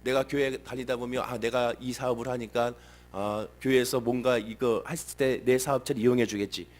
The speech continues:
대단히 잘못된 생각이라는 것이죠. 거기서 병들기 시작하는 것이고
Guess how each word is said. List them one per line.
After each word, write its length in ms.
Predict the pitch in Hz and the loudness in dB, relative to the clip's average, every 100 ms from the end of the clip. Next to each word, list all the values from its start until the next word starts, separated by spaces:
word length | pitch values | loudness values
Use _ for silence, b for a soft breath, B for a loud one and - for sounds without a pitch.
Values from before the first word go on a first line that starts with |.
| B B B B - - - | B B B B -20 -20 -14
대단히 460 | - 95 107 143 | -4 -2 4 6
잘못된 380 | 175 143 151 160 | 6 2 0 -2
생각이라는 580 | 156 147 135 120 123 151 | -4 -6 -8 -8 -12 -16
것이죠. 300 | - - - - | -20 -20 -20 -10
거기서 340 | - 143 139 | 2 4 6
병들기 500 | 185 127 143 151 151 | 4 4 6 6 6
시작하는 420 | 170 143 151 151 151 | 2 2 0 -2 -2
것이고 420 | 135 117 123 | -8 -8 -12